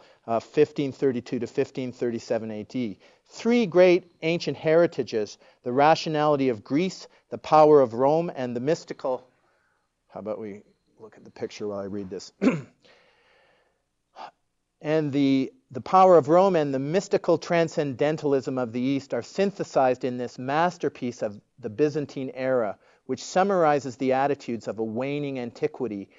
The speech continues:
At the same time, it defines the ideals of an ascendant Christianity. It is the first known example in which monumental use is made of the principle of the dome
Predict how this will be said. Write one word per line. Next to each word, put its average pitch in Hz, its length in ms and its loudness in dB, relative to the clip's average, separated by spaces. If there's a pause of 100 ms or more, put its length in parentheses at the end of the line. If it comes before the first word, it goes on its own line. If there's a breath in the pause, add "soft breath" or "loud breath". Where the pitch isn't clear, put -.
(140 soft breath)
At 113 100 -10
the 123 80 -8
same 170 380 -2
time, 156 260 -4
it 131 160 -8
defines 139 520 -8
the 123 140 -4
ideals 127 500 -4
of 110 80 -14
an 113 120 -6
ascendant 139 560 -8
Christianity. 123 760 -10 (400 soft breath)
It 151 140 2
is 160 140 -2
the 160 80 2
first 190 360 2
known 185 200 -2
example 147 500 -4
in 123 160 -4
which 131 240 -10 (220)
monumental 156 680 -2
use 131 300 -2
is 120 120 -14
made 127 260 -4
of 113 80 -4
the 107 80 -4
principle 131 500 -6
of 104 140 -2
the 104 80 -8
dome 120 560 -2